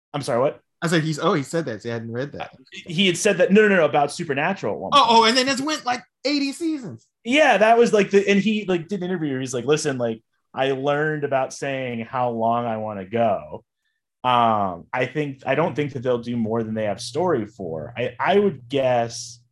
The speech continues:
Speaker 1: I feel like seven seasons is the max you can go with something like this.
Speaker 2: I think
Speaker 1: Uh, and, and that would even be, like, I could see three to four, at the most four.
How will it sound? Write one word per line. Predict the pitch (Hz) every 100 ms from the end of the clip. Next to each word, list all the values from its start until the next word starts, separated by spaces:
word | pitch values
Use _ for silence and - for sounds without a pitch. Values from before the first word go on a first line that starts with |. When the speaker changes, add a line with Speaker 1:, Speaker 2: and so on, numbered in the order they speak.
| _ _ _ _ - _ _ _ -
Speaker 1:
I |
feel | 247 277
like | 151 113 _ -
seven | - - 165 131
seasons | 120 123 110 104
is | 110
the |
max | 113 104 104 -
you | 98
can |
go | 98 98
with | 113
something | 135 139 139
like | 143 143
this. | 170 165 - - _ _ _ _ _ _ _ _ _ _ -
Speaker 2:
I |
think | 123
Speaker 1:
Uh, | 127 120 101 90 76 65 95 -
and, | 135 - 139
and | 135 123 120 117 - _ _ _ _ _ 113 _ - - - -
that | 147 139 -
would | 131
even | 117 127 117 117 113
be, | 113 110 104
like, | 110
I | 131 156
could | 147
see | - 123
three | - 135 113
to |
four, | 110 - 117 - 123
at | 123 -
the | 98
most | 95 101 110 113 95 85 -
four. | - 98 -